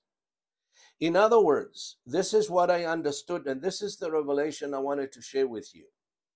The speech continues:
When our spiritual senses are awakened in prayer, we will turn. Because he said, "If they see with their eyes, hear with the ears, understand with the heart,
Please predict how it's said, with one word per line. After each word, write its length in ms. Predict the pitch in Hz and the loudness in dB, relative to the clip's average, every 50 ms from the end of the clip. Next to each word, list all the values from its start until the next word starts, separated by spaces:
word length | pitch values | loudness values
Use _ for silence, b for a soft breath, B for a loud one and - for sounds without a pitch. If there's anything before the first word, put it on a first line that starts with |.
| _ _ _ _ _ _ _ _ _ _ _ b b b b b b b | _ _ _ _ _ _ _ _ _ _ _ b b b b b b b
When 260 | 131 151 170 180 180 | 0 2 2 4 2
our 160 | 175 170 151 | 2 2 2
spiritual 680 | - - - - 202 220 247 247 - - - 196 190 160 | 0 -4 -2 2 2 2 2 0 -4 -6 -8 -8 -6 -6
senses 760 | - - - - 185 185 180 170 - - 151 139 131 131 - - | -6 -8 -6 -4 -4 -4 -2 -4 -6 -6 -4 -4 -4 -4 -6 -6
are 200 | - 160 160 156 | -6 -4 -4 -2
awakened 720 | 156 151 139 135 151 165 190 190 - - 175 175 165 139 151 | -4 -4 -2 0 0 -2 -2 -6 -6 -10 -8 -8 -6 -6 -6
in 160 | 156 151 143 | -6 -6 -8
prayer, 580 | _ - 147 139 139 120 107 107 107 - - _ _ _ _ _ _ _ _ _ _ _ _ _ _ _ _ _ _ | _ -4 -2 -2 -2 -2 -4 -6 -8 -12 -14 _ _ _ _ _ _ _ _ _ _ _ _ _ _ _ _ _ _
we 380 | - 120 131 147 165 185 190 180 | -8 -4 -2 0 0 0 0 -2
will 220 | 165 170 170 160 - | 0 0 -2 -2 -2
turn. 640 | - - - - 214 214 190 160 131 104 95 - _ _ _ _ _ _ _ _ _ _ _ _ _ _ _ _ _ _ _ _ _ _ _ _ _ _ _ _ _ _ _ _ _ _ _ _ _ _ - | -6 -12 -8 -2 2 2 4 4 2 -2 -4 -12 _ _ _ _ _ _ _ _ _ _ _ _ _ _ _ _ _ _ _ _ _ _ _ _ _ _ _ _ _ _ _ _ _ _ _ _ _ _ -14
Because 260 | 120 113 165 156 143 | -8 0 2 2 2
he 100 | 151 156 | 2 -2
said, 280 | - - 180 170 175 165 | -4 0 -2 -2 0 -2
"If 180 | 170 165 - - | -4 -6 -4 -4
they 160 | 160 170 170 | -4 -4 -4
see 320 | - - - 202 214 226 | -6 -8 -6 -6 -6 -6
with 220 | 226 233 226 170 214 | -4 -4 -4 -2 -2
their 180 | 220 214 202 | -2 0 0
eyes, 300 | 170 165 175 180 170 - | 2 2 0 0 -2 -6
hear 320 | - - 185 196 220 233 240 | -12 -6 0 4 4 4 6
with 220 | 226 214 214 - | 6 2 4 4
the 200 | 170 175 - 180 | 0 -2 0 -4
ears, 300 | 175 175 170 170 - - | -4 -4 -4 -6 -6 -6
understand 640 | - 151 147 143 143 139 - - 214 220 226 226 196 | -6 -6 -4 -4 -6 -6 -2 -2 0 0 0 0 -2
with 120 | 175 139 | -4 -2
the 100 | 147 135 | -2 -2
heart, 260 | 135 165 160 156 B | 0 0 -2 -2 B